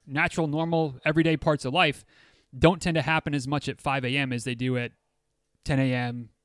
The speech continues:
five P M, et cetera. So, you know, I just try to, to mitigate all those extra stressors and all those extra outside influences as much as possible by getting my runs done first thing in the morning. Um, and, and of course, it,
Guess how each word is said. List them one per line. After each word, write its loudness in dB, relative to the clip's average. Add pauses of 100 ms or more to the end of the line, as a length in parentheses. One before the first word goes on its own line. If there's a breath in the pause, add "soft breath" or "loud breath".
five -4
P -6
M, -10 (260)
et -12
cetera. -6
So, -6 (320 loud breath)
you -4
know, 2
I 6
just -6
try 4
to, 0
to -4
mitigate 2
all 2
those -2
extra -8
stressors -4
and -4
all -2
those -4
extra -8
outside -6
influences -8
as -12
much -6
as -8
possible -6
by -8
getting -12
my -10
runs -10
done -6 (520 soft breath)
first 0
thing -2
in -4
the -8
morning. -10 (160)
Um, -10 (100)
and, -6
and -8
of -20
course, 2
it, -4